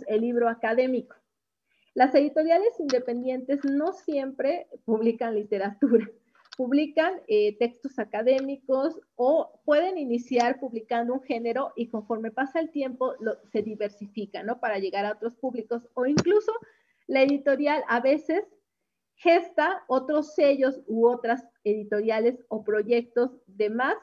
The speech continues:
o menos duración, sea, ahí también hay cabe,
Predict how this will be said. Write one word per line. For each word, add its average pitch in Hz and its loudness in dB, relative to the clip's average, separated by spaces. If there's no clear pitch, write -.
o 226 -4
menos 226 -4
duración, 202 -6
sea, 254 4
ahí 262 2
también 302 -2
hay 311 -6
cabe, 240 0